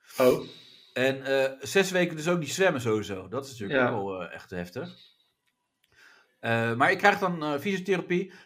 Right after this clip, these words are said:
Speaker 2: Maar er was, afgelopen week was er in het nieuws dat er dus een fysio was. Die wordt verdacht van, of die is veroordeeld voor het aanranden en verkrachten van, eh, <laughs> van zijn, eh,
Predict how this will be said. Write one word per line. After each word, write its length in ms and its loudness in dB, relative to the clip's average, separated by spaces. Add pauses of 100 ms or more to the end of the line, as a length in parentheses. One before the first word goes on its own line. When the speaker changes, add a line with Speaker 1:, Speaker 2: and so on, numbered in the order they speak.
Speaker 2:
Maar 200 10
er 60 6
was, 280 4
afgelopen 440 2
week 200 8
was 160 -2
er 60 -8
in 60 -2
het 100 -4
nieuws 200 -2
dat 140 -12
er 80 -2
dus 140 -4
een 100 -4
fysio 400 0
was. 220 0
Die 100 -2
wordt 160 -6
verdacht 380 -2
van, 360 -8 (720)
of 140 -8
die 80 -10
is 80 -10
veroordeeld 480 0
voor 280 -2
het 120 -4
aanranden 460 -4
en 60 -10
verkrachten 460 -10
van, 260 -10
eh, 260 -10 (320)
<laughs> 340 -10
van 120 -8
zijn, 320 -8
eh, 200 -10